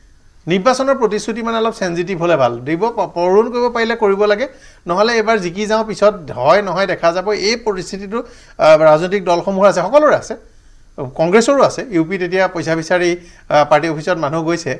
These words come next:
এনেকুৱা ধৰণৰ ঘটনা হৈছে, আমি বেলেগ বেলেগ ৰাজ্যতো দেখিছোঁ। গতিকে সেইটো অলপ সকলো ৰাজনৈতিক দলে নিয়ন্ত্ৰণ কৰিব পাৰিলে ভাল।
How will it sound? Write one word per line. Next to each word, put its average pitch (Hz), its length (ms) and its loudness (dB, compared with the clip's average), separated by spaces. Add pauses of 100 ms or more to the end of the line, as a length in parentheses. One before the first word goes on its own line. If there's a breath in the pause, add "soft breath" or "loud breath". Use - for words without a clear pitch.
(380 soft breath)
এনেকুৱা 156 360 0
ধৰণৰ 170 260 -2
ঘটনা 165 300 -2
হৈছে, 160 240 -6
আমি 156 120 -6 (100)
বেলেগ 147 220 -2
বেলেগ 165 240 -4
ৰাজ্যতো 156 360 -6
দেখিছোঁ। 190 300 -4 (280 loud breath)
গতিকে 190 240 -6 (100)
সেইটো 214 300 -2 (240)
অলপ 233 180 0 (540)
সকলো 277 260 0 (220)
ৰাজনৈতিক 190 420 2
দলে 156 160 -2 (720)
নিয়ন্ত্ৰণ 175 320 -2
কৰিব 196 200 0
পাৰিলে 170 240 0
ভাল। 110 100 -10